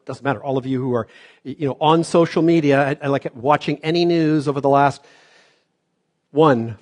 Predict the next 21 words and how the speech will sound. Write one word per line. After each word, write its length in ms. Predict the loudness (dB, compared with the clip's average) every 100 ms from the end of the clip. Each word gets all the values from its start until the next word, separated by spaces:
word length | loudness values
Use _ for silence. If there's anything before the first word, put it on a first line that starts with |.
| _
five, 460 | 2 4 2 -2
ten, 360 | -6 -4 -4 -6
twenty, 300 | -6 -2 -2
fifty 340 | -2 -4 -4
years, 580 | -2 2 4 2 -4 -12
you 420 | -16 -8 -2 0 0
will 400 | 4 4 4 2
understand 640 | 0 0 -2 -2 0 0 -2
and 280 | -4 -2 0
know 300 | 0 0 0
that 260 | 0 -2
in 280 | -4 -6 -6 -4
our 220 | -2 -2
world, 320 | -2 -6 -6
in 120 | -6
our 120 | -8
culture, 420 | -8 -8 -8 -8 -10
and 260 | -6 -4
in 220 | -4 -6 -8 _ _ _ _ _ -4
most 240 | -2 0
churches, 580 | 0 -2 -2 -6 -8 -20